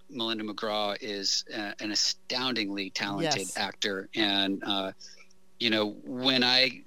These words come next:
Speaker 1: met her, I was really like, "Okay, she's an actor."
Speaker 2: <laughs>
Speaker 1: I, you know, I'd always played music and, and loved playing music, but never thought that that would be a career.
Speaker 2: Mm-hmm.
Speaker 1: And I started getting work as a composer and,
Speaker 2: Wow.
Speaker 1: and working, you know,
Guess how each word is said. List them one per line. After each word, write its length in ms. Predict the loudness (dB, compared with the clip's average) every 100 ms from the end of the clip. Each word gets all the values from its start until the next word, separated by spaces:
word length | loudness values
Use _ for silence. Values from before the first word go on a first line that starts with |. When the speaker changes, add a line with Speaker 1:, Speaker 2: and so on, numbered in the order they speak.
| -6
Speaker 1:
met 300 | -2 0 -2
her, 380 | -2 0 2 2
I 60 | 0
was 180 | 0
really 160 | 2 4
like, 240 | 4 0
"Okay, 340 | -2 0 0 0 -6 -20 -20 -6
she's 500 | -2 2 4 4 4
an 100 | 4
actor." 560 | 4 2 -2 -2 -2 -8 -16 -8
Speaker 2:
<laughs> 140 | -4 2
Speaker 1:
I, 220 | 2 2
you 140 | 0 -2
know, 160 | -2
I'd 200 | -2 -2
always 260 | 0 0 0
played 320 | -2 -4 -4
music 500 | -6 -4 -2 -4 -6 -6
and, 460 | -4 -2 -2 -4 -2
and 400 | -2 -2 -4 -6
loved 380 | 0 2 0 -2
playing 240 | 0 2
music, 280 | 4 2 0
but 100 | 0
never 260 | 0 2 -4 -4
thought 240 | -4 -4
that 120 | -4 0
that 140 | 0
would 120 | 0
be 140 | -4 -4
a 20 |
career. 580 | -6 -4 0 0 0 -4
Speaker 2:
Mm-hmm. 240 | -6 -6 -8 -12 -4
Speaker 1:
And 360 | 2 4 4 0
I 100 | -2
started 340 | -2 0 0 2
getting 280 | 2 2 0
work 240 | -2 0
as 120 | -4
a 40 | -4
composer 800 | -8 -6 -2 0 0 0 -2 -4 -4
and, 360 | -2 -2 -2 -2
Speaker 2:
Wow. 40 |
Speaker 1:
and 120 | -4 -2
working, 400 | -2 -4 -8 -8
you 160 | -4
know, 80 | -4